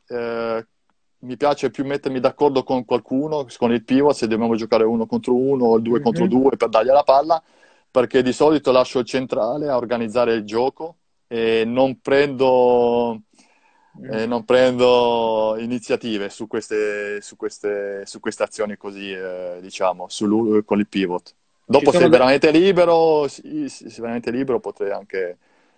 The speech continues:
Speaker 1: Non è un, non è un problema, però non
Speaker 2: Ecco.
Speaker 1: è,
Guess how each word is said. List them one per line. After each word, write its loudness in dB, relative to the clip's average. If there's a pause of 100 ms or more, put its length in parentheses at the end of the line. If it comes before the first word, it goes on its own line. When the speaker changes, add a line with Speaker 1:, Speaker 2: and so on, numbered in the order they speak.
(220)
Speaker 1:
Non 0
è 4
un, 0
non 0
è 2
un 0
problema, 0
però 0
non -2
Speaker 2:
Ecco. -2
Speaker 1:
è, -6